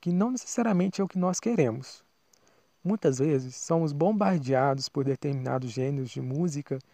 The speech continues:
de filmes, de programas de T V. Nossos gostos singulares não são considerados pela indústria cultural.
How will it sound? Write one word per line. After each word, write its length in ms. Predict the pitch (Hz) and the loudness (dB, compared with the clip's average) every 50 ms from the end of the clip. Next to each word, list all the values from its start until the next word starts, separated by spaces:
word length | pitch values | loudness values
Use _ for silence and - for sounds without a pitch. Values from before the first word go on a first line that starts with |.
| _ _ _ _ _ _ _ _ _ _ _ - | _ _ _ _ _ _ _ _ _ _ _ -10
de 80 | 135 135 | -8 -8
filmes, 560 | - - - 143 147 165 175 170 151 143 135 | -8 -6 -6 -2 0 2 2 2 2 0 -4
de 80 | 123 - | -2 2
programas 460 | 139 139 127 135 143 147 147 143 131 | 2 2 4 2 0 0 0 -2 -4
de 60 | - | -4
T 140 | - 151 156 | -4 -4 -4
V. 300 | 139 123 127 120 123 131 _ _ _ _ _ _ _ _ _ _ _ _ _ _ - - - _ _ _ - | -2 0 0 0 0 -2 _ _ _ _ _ _ _ _ _ _ _ _ _ _ -20 -20 -20 _ _ _ -2
Nossos 380 | 147 151 170 - - 165 135 - | 0 0 0 0 0 -4 -2 -2
gostos 500 | - 135 135 156 175 - - - - - | 0 2 2 2 0 -2 -6 -12 -10 -6
singulares 960 | - 143 139 135 131 127 127 123 131 139 147 143 139 135 123 117 - - - _ _ _ _ _ _ _ _ _ _ - | -4 -4 -2 -2 0 2 4 4 6 6 6 4 2 0 -2 -6 -12 -14 -14 _ _ _ _ _ _ _ _ _ _ -6
não 140 | - 233 247 | -4 -4 -4
são 260 | 233 - - 180 202 | -2 2 2 2 2
considerados 640 | 202 208 208 185 - 180 165 170 160 143 143 160 - | 2 0 -2 -2 -2 0 2 2 4 4 2 0 -2
pela 200 | - - 160 170 | -4 -2 -2 0
indústria 340 | 165 151 147 151 - - 160 | 0 -2 -4 -4 -4 -6 -6
cultural. 540 | - 170 165 - 208 226 214 123 104 113 | -6 -6 -6 -2 0 4 4 4 2 2